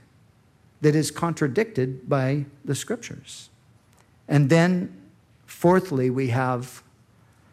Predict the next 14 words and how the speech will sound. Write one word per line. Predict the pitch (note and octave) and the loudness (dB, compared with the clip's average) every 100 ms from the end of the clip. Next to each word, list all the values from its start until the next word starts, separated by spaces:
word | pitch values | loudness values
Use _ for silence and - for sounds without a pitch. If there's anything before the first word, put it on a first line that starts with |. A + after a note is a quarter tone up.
| _ _ _ _ _ _ _ - | _ _ _ _ _ _ _ -2
the | C#3 | 2
unity | C3 D3+ E3 C#3+ - F#2+ - _ _ _ _ | 4 4 4 0 -4 -10 -14 _ _ _ _
of | - C3 | -2 -2
the | A#2 | 0
Bible. | A2+ G#2 G2 - - _ _ _ _ _ _ _ _ _ _ | -2 -4 -6 -12 -18 _ _ _ _ _ _ _ _ _ _
Now, | - E3 D3+ D#3 - - _ _ _ _ _ _ _ | 4 6 6 2 -4 -20 _ _ _ _ _ _ _
we | E3+ F3 | -2 2
sort | A#3 A#3 G#3+ | 2 4 4
of | D3 | 4
take | - D#3+ - | 2 0 0
this | D3+ | -2
for | - | -2
granted | G#2+ B2+ B2+ A#2+ G#2+ F2+ | 0 2 2 0 -6 -6
because, | A#2 A#2 C3+ A#2 A#2 A2+ - | -6 -2 0 0 -2 -6 -12